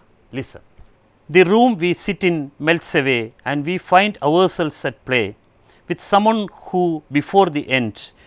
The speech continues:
may become our chosen friend. So this is the second stanza.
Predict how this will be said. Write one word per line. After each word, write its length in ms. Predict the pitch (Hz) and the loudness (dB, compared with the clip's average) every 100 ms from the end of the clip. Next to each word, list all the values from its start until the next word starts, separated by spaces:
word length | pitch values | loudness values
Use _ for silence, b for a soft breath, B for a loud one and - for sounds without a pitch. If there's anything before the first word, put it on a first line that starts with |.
| b | b
may 200 | 131 160 | 2 2
become 500 | 131 139 156 120 98 - | 0 -4 -4 -4 -6 -6
our 140 | 123 | -6
chosen 600 | 117 - 131 - 113 101 | -6 -12 -12 -12 -14 -14
friend. 400 | - - 104 87 - - - _ _ _ _ _ | -18 -18 -16 -18 -20 -20 -20 _ _ _ _ _
So 280 | - 127 | -8 -8
this 260 | 117 131 - | -6 -10 -8
is 140 | 143 | -10
the 80 | 151 | -10
second 380 | - 156 180 170 | -8 -6 -4 -6
stanza. 520 | - 123 107 - 87 | -6 -10 -10 -14 -20